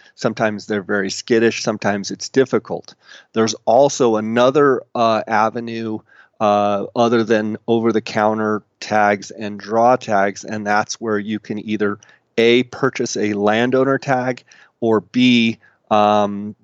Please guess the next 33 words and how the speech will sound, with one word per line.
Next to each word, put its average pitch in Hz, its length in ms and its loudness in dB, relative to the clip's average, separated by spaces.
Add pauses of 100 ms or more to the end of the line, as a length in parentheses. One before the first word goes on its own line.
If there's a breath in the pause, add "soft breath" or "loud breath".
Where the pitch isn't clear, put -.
there 110 240 2
are 110 200 4
some 107 580 -2
reservations, 113 1160 0
Indian 123 280 2
reservations 104 840 0
all 107 280 2
across 104 400 0
the 104 120 -6
country 110 520 -4
in 101 240 -6
different 107 340 -2
states, - 460 0
New 98 100 -8
Mexico, 104 760 -2
Arizona, 101 720 0
Utah, 101 680 2 (540 loud breath)
uh, 101 280 2
Montana, 104 720 0
as 107 240 0
well 117 280 4
as 107 160 0
private 110 520 0
land 110 520 -4
where 104 180 -6
you 107 180 -6
can 101 320 -10 (120)
purchase 120 560 -2
and 101 180 -8
buy 104 200 2
a 98 100 0
tag. - 420 -10 (540 soft breath)
So, 110 580 2